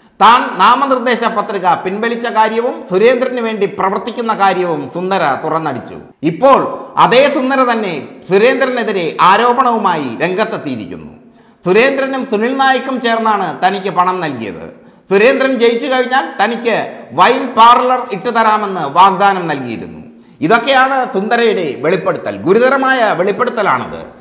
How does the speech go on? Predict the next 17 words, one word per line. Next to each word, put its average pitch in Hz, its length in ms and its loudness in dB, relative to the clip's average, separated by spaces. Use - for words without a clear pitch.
ഇതിൻ 233 300 0
പ്രകാരം 254 540 2
സുരേന്ദ്രനെതിരെ 214 880 0
കേസെടുത്തു 240 540 -2
കഴിഞ്ഞു 202 440 -4
കാസർഗോഡ് 196 680 0
പോലീസ്. 151 540 -4
പ്രത്യേക 269 460 2
ടീം 233 360 -4
ഇക്കാര്യം 208 560 0
അന്വേഷിക്കുന്നു. 139 720 -4
അങ്ങനെ 254 440 0
കേരളത്തിലെ 247 640 0
ബി 208 280 -4
ജെ 269 140 2
പിയുടെ 233 440 -4
സ്ഥിതിവിശേഷം 233 720 -2